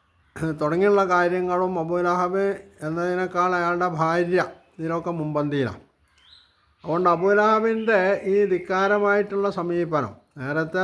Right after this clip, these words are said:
സഫാ കുന്നിൻ്റെ അടുത്ത് വെച്ചുള്ള സമീപനം, തുടർന്ന് അദ്ദേഹം തീർത്തും രണ്ടാമ-, നബി സല്ലല്ലാഹു അലൈഹി വസല്ലം ഏർപ്പെടുത്തിയ സദ്യയിൽ അദ്ദേഹം പ്രകടിപ്പിച്ചുള്ള പ്രകടനം, തുടർന്ന് അദ്ദേഹം തീർത്തും നബി സല്ലല്ലാഹു അലൈഹി വസല്ലമയുടെ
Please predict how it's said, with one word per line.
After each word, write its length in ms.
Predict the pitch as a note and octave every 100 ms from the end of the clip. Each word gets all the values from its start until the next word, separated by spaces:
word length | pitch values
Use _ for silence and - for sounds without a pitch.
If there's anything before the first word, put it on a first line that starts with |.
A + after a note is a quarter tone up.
| F#3+
സഫാ 260 | E3+ F3 F3+
കുന്നിൻ്റെ 420 | F3+ F#3+ F#3+ F#3
അടുത്ത് 240 | F3+ F3 F#3
വെച്ചുള്ള 400 | F3+ F3+ F3+ F3
സമീപനം, 560 | D#3+ D3 C#3+ C#3 B2+ C#3 - _ _ _ _ _ _ -
തുടർന്ന് 420 | C3 D#3 E3+ F#3+
അദ്ദേഹം 480 | F3+ E3 E3+ F3 F#3 F#3
തീർത്തും 520 | D#3 E3+ E3+ - E3+ - - _ _ _ _ _ _ _ -
രണ്ടാമ-, 500 | C3 D3+ E3 E3+ E3+ D#3
നബി 140 | C#3+ C#3+
സല്ലല്ലാഹു 280 | D#3+ E3+ F3
അലൈഹി 120 | E3+
വസല്ലം 220 | F3+ F3+ F3
ഏർപ്പെടുത്തിയ 560 | F3 E3+ E3+ E3+ F3 F3
സദ്യയിൽ 640 | E3+ D3+ C3+ F3 F#3 F#3 F#3 - D3
അദ്ദേഹം 360 | D3+ E3 E3 E3
പ്രകടിപ്പിച്ചുള്ള 680 | E3 E3+ E3 D#3+ E3 D#3
പ്രകടനം, 560 | D#3 C#3 C#3 C3+ A#2+ C3+ - _ _ _ _ _ _ _
തുടർന്ന് 480 | C3+ D#3 F3 F#3+ G#3+ A3 -
അദ്ദേഹം 440 | E3 F#3 F#3 G3 F#3+
തീർത്തും 520 | F3 F3+ F3 G3 G3+ F#3+ -
നബി 180 | D3+ D#3
സല്ലല്ലാഹു 540 | F3 F3+ F3+ F3+ F3+
അലൈഹി 220 | F#3 F3+ F3
വസല്ലമയുടെ 800 | E3+ E3 D#3 D#3 D3 C3+ B2+